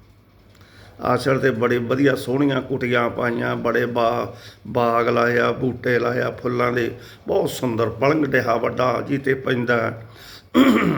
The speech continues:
ਮਹਾਰਾਜ ਜਾ ਕੇ ਉੱਤੇ ਬਹਿ ਗਏ। ਜਿਹੜੇ ਉਹਦੇ ਵੀਰ ਸੀ, ਬਸ ਸੀ, ਉਹਨਾਂ ਨੇ ਜਾ ਕੇ ਦੱਸਿਆ ਬੰਦਾ ਸਿੰਘ ਬਹਾਦਰ ਨੂੰ, ਜੰਗਲਾਂ 'ਚ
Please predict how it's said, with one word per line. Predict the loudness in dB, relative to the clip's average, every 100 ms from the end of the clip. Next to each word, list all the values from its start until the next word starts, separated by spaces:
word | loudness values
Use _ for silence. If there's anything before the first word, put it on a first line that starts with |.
| -4 -12 -20 -6
ਮਹਾਰਾਜ | 0 2 2 2
ਜਾ | 2 0
ਕੇ | 0
ਉੱਤੇ | -2 0 -2
ਬਹਿ | -2 -4
ਗਏ। | -4 -8 -12 -20 -20 -20 -20 _ _ _ _ _ -20 -20 -20 -20 -20 -20 -20 0
ਜਿਹੜੇ | 4 4
ਉਹਦੇ | 4
ਵੀਰ | 2 0 2 0
ਸੀ, | 2 2
ਬਸ | 2 0 -2 -2
ਸੀ, |
ਉਹਨਾਂ | 0 2
ਨੇ | 2
ਜਾ | 2 2
ਕੇ | 0
ਦੱਸਿਆ | -4 -2 -2 -2
ਬੰਦਾ | -2 -2 -2
ਸਿੰਘ | -2 -2
ਬਹਾਦਰ | 0 0 0
ਨੂੰ, | 2
ਜੰਗਲਾਂ | 2 2 2 0
'ਚ | -2